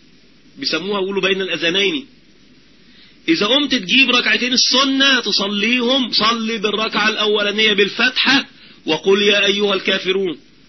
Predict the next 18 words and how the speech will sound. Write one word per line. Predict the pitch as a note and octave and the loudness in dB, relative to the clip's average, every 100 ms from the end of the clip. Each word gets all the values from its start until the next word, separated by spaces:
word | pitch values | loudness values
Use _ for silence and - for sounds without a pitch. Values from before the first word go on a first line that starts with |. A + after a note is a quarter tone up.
| - - - - - - - | -20 -20 -20 -20 -20 -20 -12
وفي | D#3+ F#3 G3 | -2 0 0
الركعة | G#3 A3 A3+ | -2 -2 0
الثانية | G#3 - A#3+ A#3+ | 0 2 2 4
بالفاتحة | G#3+ G#3+ - B3+ - - C#4 A3+ - - - | 2 0 2 2 4 2 4 0 -2 -16 -10
وقل | C#3+ - E3+ | -8 -4 -2
هو | F3 F3+ | 2 2
الله | E3+ D#3+ - | 2 0 -2
أحد. | - - - - - - - - - - - - - - - - - - - | -6 -8 -14 -20 -20 -20 -20 -20 -20 -20 -20 -20 -20 -20 -20 -20 -20 -20 -10
الركعة | C3+ A3+ B3 | -4 0 2
الأولى | B3+ C#4+ C#4 | 2 2 0
بالفاتحة | B3+ A#3 B3+ C#4 - B3+ B3+ | 0 0 0 0 2 2 0
وقل | A#3 A#3+ B3+ | -2 -2 -2
يا | B3 | 0
أيها | A#3+ A#3+ | 0 0
الكافرون، | A3+ A#3 G#3+ A3 A#3 B3+ G#3+ | 0 -2 -2 -4 -4 -2 -2
براءة | A3 A#3+ A#3+ A3 | -2 -2 -2 -2
من | G#3 | -2
الشرك. | G3 - A3 - - | 0 2 2 0 -4